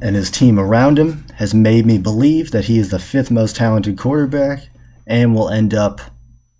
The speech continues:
as the fifth fantasy quarterback of the twenty nineteen season.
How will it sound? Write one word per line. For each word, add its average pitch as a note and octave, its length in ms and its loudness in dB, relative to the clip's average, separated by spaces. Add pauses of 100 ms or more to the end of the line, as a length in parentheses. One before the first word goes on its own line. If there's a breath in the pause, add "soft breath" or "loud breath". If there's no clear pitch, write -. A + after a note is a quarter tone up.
(240)
as A#2 300 2
the G#2 140 -4
fifth G#2 320 -4
fantasy G2+ 440 -2
quarterback F#2 680 -4
of G2+ 180 -4
the F#2 120 -6
twenty F2+ 260 -4
nineteen F2 420 -4
season. A2 320 -2